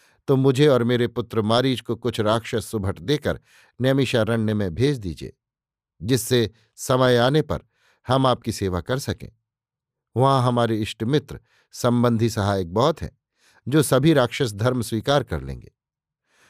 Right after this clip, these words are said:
ताड़का की ये बात रावण ने मान ली। उसे राक्षस भट्टों का एक अच्छा दल देकर तथा उसी के पुत्र मारीच को उनका सेनानायक बनाकर तथा सुबाहु राक्षस को उसका साथी बनाकर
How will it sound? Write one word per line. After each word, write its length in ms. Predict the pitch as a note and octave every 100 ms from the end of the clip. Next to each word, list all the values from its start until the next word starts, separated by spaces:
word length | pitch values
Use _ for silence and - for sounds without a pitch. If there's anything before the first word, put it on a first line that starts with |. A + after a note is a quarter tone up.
| _ _
ताड़का 340 | C#3+ E3+ F3+ F3
की 140 | E3+
ये 100 | D#3
बात 280 | C#3+ C#3+ C3+
रावण 260 | B2 A#2+
ने 120 | A2 G2+
मान 380 | G#2+ D3+ D#3+
ली। 180 | G2+ D2+ - _ _ _ _ _
उसे 220 | D#3+ E3+
राक्षस 360 | D#3 D3+ - C#3+
भट्टों 340 | A2+ C3 C#3+
का 100 | C3+
एक 180 | C3 B2
अच्छा 240 | A#2 - A2+
दल 220 | A2 F#2+
देकर 340 | C3+ D#3 F2 - _ _ _ -
तथा 180 | C3 D#3+
उसी 280 | D3+ - D3+
के 120 | D3+
पुत्र 360 | C#3+ D3+ C3+
मारीच 420 | C#3 C#3 C#3+ E3 -
को 200 | C3 C#3+
उनका 260 | C#3+ A#2+
सेनानायक 640 | G#2 A2+ G#2+ G#2 G2 F2
बनाकर 480 | E2+ C3+ D#3+ - E2 - _ _ -
तथा 220 | D3 C#3+
सुबाहु 540 | B2 - A#2+ B2 B2 D#3
राक्षस 460 | C3 A#2 - D#3
को 240 | - E2 - _ _ _
उसका 240 | D3 - C3
साथी 380 | B2 A#2 A2+
बनाकर 480 | F#2 B2+ D3+ - D2+